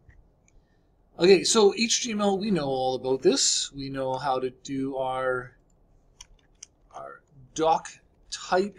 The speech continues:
H T M L. We need our root element. We need a head element. We need a body element. Inside the head, we can do a title.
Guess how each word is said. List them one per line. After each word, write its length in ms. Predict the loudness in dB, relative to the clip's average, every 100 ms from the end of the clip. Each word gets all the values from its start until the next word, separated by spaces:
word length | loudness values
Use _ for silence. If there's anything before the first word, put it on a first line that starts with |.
| -18
H 240 | -8 -6 -6
T 140 | -8
M 120 | -4
L. 580 | 0 2 2 0 -14 -20 -20 _ -20 _ -14
We 60 | -8
need 180 | -2
our 120 | 0 0
root 340 | 2 0 2
element. 800 | 2 2 2 0 -2 -4 -8 -10
We 100 | -10
need 220 | -10 -8
a 100 | -10
head 380 | -10 -6 -2 0
element. 720 | -2 -6 -8 -14 -10 -10 -10 _ _ _ _ -20 _ -16
We 100 | -12
need 220 | -8 -8
a 80 | -8 -10 0
body 400 | 2 2 2 -2
element. 800 | -2 -8 -12 -16 -10 -8 -8 -12 _ _ -20 _ -20
Inside 400 | -8 -4 -2 -2
the 120 | -4
head, 360 | -6 -2 0 0
we 140 | -4
can 140 | -8
do 180 | -10 -8
a 40 | -8
title. 840 | -6 0 0 2 -2 -4 -6